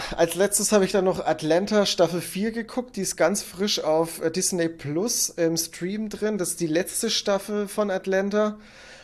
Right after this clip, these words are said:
Und ich muss wieder sagen, hey, das ist einfach nur der Wahnsinn. Also, was da wieder für geile Folgen dabei sind, wie kreativ und, ähm,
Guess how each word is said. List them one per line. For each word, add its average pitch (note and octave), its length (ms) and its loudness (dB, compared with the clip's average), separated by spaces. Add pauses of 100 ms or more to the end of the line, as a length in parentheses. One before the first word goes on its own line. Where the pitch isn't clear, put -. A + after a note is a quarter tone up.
(160)
Und E3 300 4
ich F3 140 -4
muss F#3 240 -2
wieder F#3 200 2
sagen, E3+ 400 2
hey, E3 200 4
das E3 120 0
ist - 380 -6
einfach F#3 460 2
nur F3 220 2
der D#3+ 160 2
Wahnsinn. D3 560 2 (400)
Also, D#3 480 2 (200)
was D#3+ 240 -2
da E3+ 180 2
wieder F3+ 140 0
für E3+ 160 -4
geile E3 380 2
Folgen F3 420 2
dabei C#3+ 360 0
sind, D#3+ 260 -4
wie E3 80 -2
kreativ E3 800 -2
und, E3 420 -2
ähm, D3 480 2